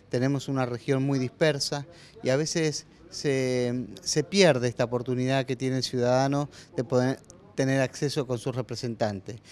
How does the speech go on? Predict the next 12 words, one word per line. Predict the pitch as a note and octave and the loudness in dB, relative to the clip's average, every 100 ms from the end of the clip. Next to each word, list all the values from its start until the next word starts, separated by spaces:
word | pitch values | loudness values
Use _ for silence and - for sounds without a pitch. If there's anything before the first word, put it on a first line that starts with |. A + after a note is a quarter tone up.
| - - | -20 -6
Es | C3 - | -4 0
un | C#3 C3+ B2+ A#2+ | 0 0 0 -2
proyecto | B2 B2 C3+ C3 C#3+ C3 A#2+ A2+ A2+ - | -2 -2 -2 -2 2 4 4 2 -4 -10
en | C3 B2 | -4 -2
materia | A#2+ C#3 C3 | -2 -2 -2
innovadora | B2+ B2 B2 C#3+ F#3 C#3+ A#2+ A2 | -2 0 2 4 4 4 0 -2
porque | A2+ A2 B2+ A2+ A2+ A2 - - - | -6 -6 -4 -2 -2 -6 -12 -14 -6
estas | C3 - C3 B2 | -4 2 2 2
acciones | A#2 - D3+ D#3+ C3 A#2+ | -2 0 0 2 0 0
se | C3 B2 | 0 0
suelen | - C3+ B2 B2 A#2+ | 0 -2 0 -2 -2
realizar | A#2 A2+ D#3 D3 | -4 0 2 2